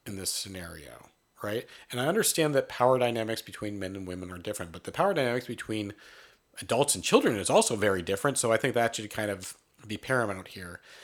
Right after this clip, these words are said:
If this was a story of where it was a guy in his mid-twenties and a fifteen-year-old girl, I don't think the, like, the lightheartedness around, you know,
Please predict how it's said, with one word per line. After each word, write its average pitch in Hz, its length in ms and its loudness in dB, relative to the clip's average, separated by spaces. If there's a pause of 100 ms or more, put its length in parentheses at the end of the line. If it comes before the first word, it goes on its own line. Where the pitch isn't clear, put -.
(200)
If - 180 -4
this 170 220 2
was 170 120 -4
a 160 60 4
story 127 920 2
of 107 200 -6
where 110 440 2 (320)
it 110 80 -8
was 104 120 -2
a 98 60 -2
guy 113 380 4
in 123 160 2
his - 460 0 (1120)
mid-twenties 101 920 -2
and 104 80 -12
a 95 60 -10
fifteen-year-old 104 840 -4 (220)
girl, 95 540 2 (360)
I 117 80 -2
don't 135 240 0
think 135 260 -8
the, 113 340 -2
like, 107 160 -8
the 101 120 -8
lightheartedness 107 1500 -2 (1900)
around, 107 400 -4
you 110 140 -6
know, 92 360 -6